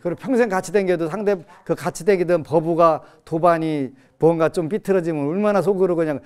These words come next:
화장실 가서 실컷 웃지? 우리 불자들, 비티엔 시청자까지만 빼고, 빼고,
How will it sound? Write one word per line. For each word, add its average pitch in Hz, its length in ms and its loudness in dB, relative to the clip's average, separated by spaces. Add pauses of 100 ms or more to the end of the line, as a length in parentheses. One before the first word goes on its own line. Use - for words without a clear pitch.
(120)
화장실 208 400 -2
가서 160 160 -4
실컷 180 360 -8
웃지? 220 460 -10 (2000)
우리 151 380 0
불자들, 139 720 -4
비티엔 160 580 -8
시청자까지만 156 920 -8
빼고, 160 320 -10 (500)
빼고, 139 200 -20